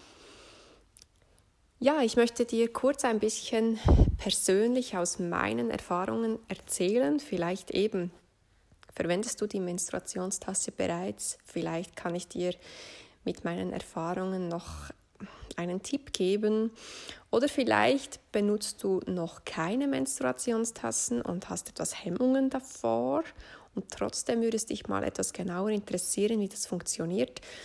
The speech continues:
Dann bist du hier in dieser Folge genau richtig.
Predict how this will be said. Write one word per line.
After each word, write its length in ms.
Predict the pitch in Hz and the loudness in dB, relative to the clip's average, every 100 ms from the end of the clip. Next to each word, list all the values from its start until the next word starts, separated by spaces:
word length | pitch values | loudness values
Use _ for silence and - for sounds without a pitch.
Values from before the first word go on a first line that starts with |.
| - - - | -18 -20 -4
Dann 160 | 175 | -2
bist 220 | 185 - - | 0 0 -2
du 40 | |
hier 400 | - 165 180 185 - _ _ - | -2 0 0 0 -4 _ _ -6
in 100 | 160 | -4
dieser 240 | 151 165 | -2 -4
Folge 500 | - 160 156 170 160 - - | -2 -2 -2 -2 -6 -8 -20
genau 440 | - 165 156 156 175 _ - | -10 -8 -6 -6 -8 _ -10
richtig. 540 | 175 - - - - | -8 -8 -10 -14 -18